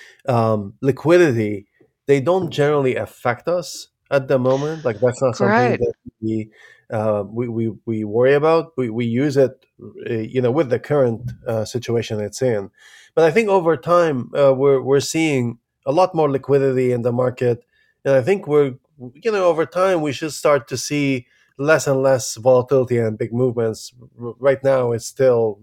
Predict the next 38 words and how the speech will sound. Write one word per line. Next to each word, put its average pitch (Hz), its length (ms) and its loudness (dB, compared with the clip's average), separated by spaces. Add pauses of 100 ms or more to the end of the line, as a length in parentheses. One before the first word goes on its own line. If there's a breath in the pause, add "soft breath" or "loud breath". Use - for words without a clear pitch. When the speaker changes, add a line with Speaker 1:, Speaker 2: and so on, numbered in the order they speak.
Speaker 1:
making 117 460 -4
big 113 180 -6
swings. 113 520 -6 (460 soft breath)
Um, 107 440 -6 (400)
I 123 40 -6
think 143 220 -4
over 120 260 2
time, 131 440 0
it'll 113 220 -4
stabilize 107 580 -4
more. 98 300 -12 (1120 loud breath)
Speaker 2:
That's 226 320 -2
really, 196 460 0
um, 170 420 -6 (100)
a 190 60 -16
great 196 280 0
prediction, 220 600 -4
and 175 340 -4
I'm 175 100 -8
hoping 196 420 -2
that 165 160 -8
we, 185 240 -4 (100)
<laughs> - 80 -20
we 180 140 -2
do 202 240 2
find 175 380 -2
a, 165 260 -2
a 175 60 -2
new 175 220 -10
normal 170 460 -4
with 160 200 -6
it - 160 -10
because, 165 440 -6
um, 165 280 -6 (440 loud breath)
I 185 140 2
feel, 185 520 0 (300)
you 170 140 -8
know 147 140 -10